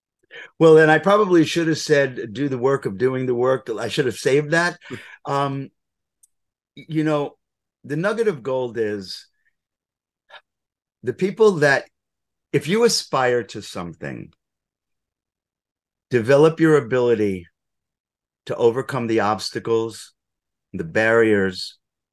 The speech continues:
Speaker 1: the self-imposed limitations,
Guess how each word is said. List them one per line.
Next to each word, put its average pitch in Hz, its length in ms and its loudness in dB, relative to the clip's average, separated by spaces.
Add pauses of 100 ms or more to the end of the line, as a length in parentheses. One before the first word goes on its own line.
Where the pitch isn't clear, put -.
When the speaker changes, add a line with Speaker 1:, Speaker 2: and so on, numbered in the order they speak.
(440)
Speaker 1:
the 95 100 -6
self-imposed 117 1040 -2
limitations, 98 1200 -6